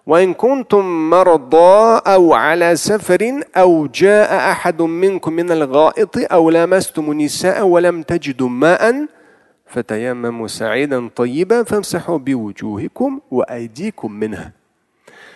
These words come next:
Здесь говорится, "Каля", тот, кто писал это исследование, вначале что говорит? "Ласту а'рифу аятан мин аятил ахкам каthурат фиха аквалул мадахиб,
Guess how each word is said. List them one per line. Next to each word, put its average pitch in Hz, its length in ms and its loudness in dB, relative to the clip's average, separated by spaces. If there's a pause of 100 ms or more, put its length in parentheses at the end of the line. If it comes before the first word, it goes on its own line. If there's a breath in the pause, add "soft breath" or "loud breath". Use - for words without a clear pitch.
(280 loud breath)
Здесь 185 220 2
говорится, 160 580 -2 (1160)
"Каля", 147 420 0 (1300)
тот, 127 200 -4
кто - 180 -6
писал 120 300 -2
это 110 140 -6
исследование, 147 460 -4
вначале 120 400 -6
что 120 160 -8
говорит? 98 220 -10 (100)
"Ласту 180 600 0
а'рифу 147 600 0
аятан 180 720 0 (400)
мин 131 180 -2
аятил 156 640 0
ахкам 214 640 -2 (380 soft breath)
каthурат 131 720 -6 (180)
фиха 156 680 -4
аквалул 160 840 0
мадахиб, 156 760 -2